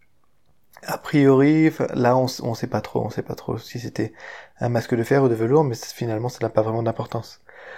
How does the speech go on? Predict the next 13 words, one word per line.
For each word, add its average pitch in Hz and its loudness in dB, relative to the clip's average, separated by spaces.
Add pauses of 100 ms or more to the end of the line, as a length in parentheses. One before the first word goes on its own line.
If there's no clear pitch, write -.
(480)
Est-ce 143 6
qu'il 185 4
le 160 8
portait 156 6
constamment ? 131 2 (1120)
Sur 156 6
les 117 4
trente-quatre 143 0
ans 139 4
de, 113 0 (1700)
de, 113 -2
de 120 -2
détention, 127 0